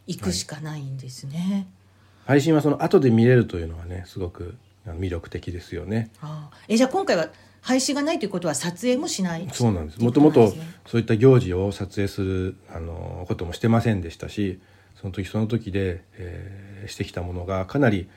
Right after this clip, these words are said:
Speaker 2: まあ、アーカイブというか、撮影で残ったのは、やっぱりコロナの、まあ、変な言い方ですけど、おかげかもしれませんね。
Speaker 1: はい。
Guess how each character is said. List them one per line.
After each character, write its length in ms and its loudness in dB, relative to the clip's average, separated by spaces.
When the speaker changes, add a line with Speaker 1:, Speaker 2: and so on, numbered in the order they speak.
Speaker 2:
ま 180 -6
あ、 20 -2
ア 40 0
ー 20 -2
カ 140 2
イ 40 4
ブ 100 -2
と 120 -10
い 100 -6
う 80 -10
か、 240 -12
撮 220 -12
影 120 -4
で 80 -6
残 240 0
っ 80 -2
た 120 -2
の 120 -4
は、 140 0
や 80 -6
っ 40 -14
ぱ 80 -8
り 80 -8
コ 120 -6
ロ 100 -4
ナ 100 -8
の、 200 -12
ま 80 -16
あ、 40 -12
変 160 2
な 60 2
言 60 0
い 40 -2
方 80 0
で 100 4
す 40 -10
け 60 4
ど、 100 2
お 40 0
か 160 0
げ 100 -4
か 80 -8
も 120 -6
し 100 -12
れ 80 -10
ま 120 -10
せ 140 -10
ん 100 -12
ね。 320 -2
Speaker 1:
は 140 -20
い。 40 -20